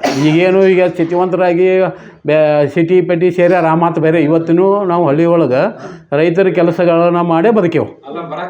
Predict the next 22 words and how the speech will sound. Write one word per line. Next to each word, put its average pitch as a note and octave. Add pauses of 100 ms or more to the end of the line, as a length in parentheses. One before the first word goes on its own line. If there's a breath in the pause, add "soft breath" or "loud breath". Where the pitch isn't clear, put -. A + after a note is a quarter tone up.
(160)
ನಾವೆಲ್ಲ G3
ಈ E3+
ಕೂಲಿ F#3+
ಅಹಿಂದ F3
ವರ್ಗದವ್ರು F#3+
ಬರೋರು, E3+
ಕಂಬಾರು, D#3+
ಕುಂಬಾರು, D#3
ಬಡಿಗೇರು, D3 (1120 loud breath)
ಕಂಬಾರು, D#3+
ಕುಂಬಾರು, D3+
ಬಡಿಗೇರು, C#3+ (400 loud breath)
ಹೂಗಾರು, D#3 (240)
ನಾವೆಲ್ಲ E3
ಅಹಿಂದ E3+
ವರ್ಗದವ್ರು. C#3
ಅಂದ್ರೆ F#3+
ದುಡಿಮೆ G3+ (300)
ಯಾರು E3
ಮಾಡಿ D#3+
ಬದುಕ್ತಾರ D3+
ಅವರೆಲ್ಲ F#3